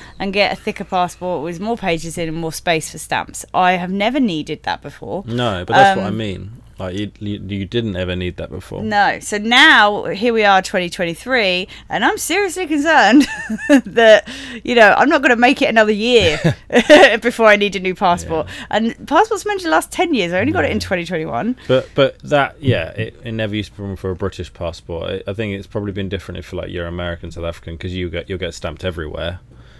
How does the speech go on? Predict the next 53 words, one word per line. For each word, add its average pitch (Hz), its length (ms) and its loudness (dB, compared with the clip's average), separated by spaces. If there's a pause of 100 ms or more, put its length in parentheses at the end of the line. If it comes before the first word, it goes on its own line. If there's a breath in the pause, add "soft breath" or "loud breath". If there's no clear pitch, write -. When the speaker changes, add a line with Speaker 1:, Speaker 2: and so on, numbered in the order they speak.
(140 soft breath)
Speaker 2:
But 92 120 -6
because 101 340 -2
of 98 340 -6
Britain 95 340 -6
being 90 240 -6
in 87 140 -8
Europe 90 420 -4
and 87 100 -8
a 87 120 -6
lot 87 240 -2
of 85 180 -12
the 90 80 -12
yachting 87 340 -8
industry 85 400 -12
is 82 220 -14 (220)
in 90 260 -6
Europe, 85 560 -6 (720 soft breath)
you 92 100 -6
never 95 200 0
used 85 280 -6
to 80 60 -10
have 78 160 -10
to 82 100 -14
get 80 120 -8
any 80 120 -8
stamps - 420 -6
'cause 80 160 -10
you're 82 160 -6
just 80 220 -12 (180)
allowed 80 720 -6
in 76 80 -16
and 76 160 -14
out 78 120 -10
of 98 100 -12
Europe. - 280 -10 (540 loud breath)
Speaker 1:
Yeah, 226 180 2
Speaker 2:
Oh. - 20 -4
Speaker 1:
so 226 200 -2
the 240 80 -2
British 339 420 -4
passport 240 520 -2
used 202 260 -12
to 220 60 -16
be 202 140 -8
the 180 100 -10
golden 185 560 -4
ticket, 110 480 -12
Speaker 2:
Oh, 107 80 -4
Speaker 1:
didn't 95 100 -4
it? 101 80 -2
Speaker 2:
now 101 120 -2
it's, 92 200 -8
now, 113 280 0